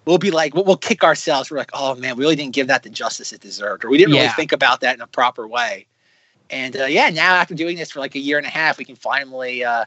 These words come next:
Speaker 1: start delving into some of the more, uh, out there things that we really kind of thought about over the years.
Speaker 2: Yeah, absolutely, absolutely.
Speaker 1: All right, Rob, so how are we going to end this episode?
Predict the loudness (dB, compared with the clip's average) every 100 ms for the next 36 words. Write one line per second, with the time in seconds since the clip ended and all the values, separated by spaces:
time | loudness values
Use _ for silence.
0 | -8 _ _ 0 2 2 4 2 2 -4
1 | -8 -8 -4 -2 0 2 2 4 4 4
2 | 4 2 0 -4 _ _ _ _ _ _
3 | 2 2 0 -4 -4 -8 -10 -12 -10 -6
4 | -2 -2 -2 -4 -6 -8 -4 -2 -2 -4
5 | -8 -8 -8 -6 -6 -8 -10 -4 4 6
6 | 6 2 -2 -6 -6 -6 -10 -8 -8 -8
7 | -8 -10 -10 -14 -20 -20 _ _ _ _
8 | _ _ _ 4 6 6 6 4 4 -2
9 | -4 -2 -6 -8 -14 -12 -12 -12 -12 -12
10 | -12